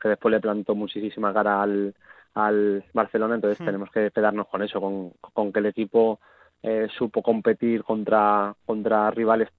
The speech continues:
Speaker 1: teóricamente superiores y que, como hemos venido haciendo todo el año, entonces tenemos que, que quedarnos con esa cosa de que, de que el equipo va, va más, que el equipo está unido y que,
Speaker 2: Sí.
Speaker 1: que, como tú dices, que,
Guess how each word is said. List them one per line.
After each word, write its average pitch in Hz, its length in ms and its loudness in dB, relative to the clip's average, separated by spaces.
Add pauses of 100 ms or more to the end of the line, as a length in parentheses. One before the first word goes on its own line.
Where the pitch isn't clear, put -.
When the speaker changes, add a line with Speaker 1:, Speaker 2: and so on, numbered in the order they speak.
Speaker 1:
teóricamente 113 600 0
superiores 117 680 0
y 110 160 -6
que, 98 380 -2
como 104 160 -4
hemos 104 380 -2
venido 110 200 0
haciendo 107 260 -6
todo 107 180 2
el 104 60 2
año, 110 160 0
entonces 104 260 -4
tenemos 101 280 -6
que, 107 260 0 (120)
que 110 420 -2
quedarnos 110 460 -2 (540)
con 113 160 0
esa 113 240 -2
cosa 110 260 0
de 104 100 2
que, 98 240 -2
de 98 160 -6
que - 100 -2
el 101 60 0
equipo 107 360 0
va, 104 360 2 (140)
va 110 100 4
más, 120 220 0
que 123 80 0
el 104 60 2
equipo 104 260 -4
está 107 140 -2
unido 117 360 0
y 127 60 -2
que, 98 320 2
Speaker 2:
Sí. - 60 -12 (400)
Speaker 1:
que, 107 140 -2
como 104 200 -2
tú 117 100 0
dices, 113 240 0
que, 95 340 0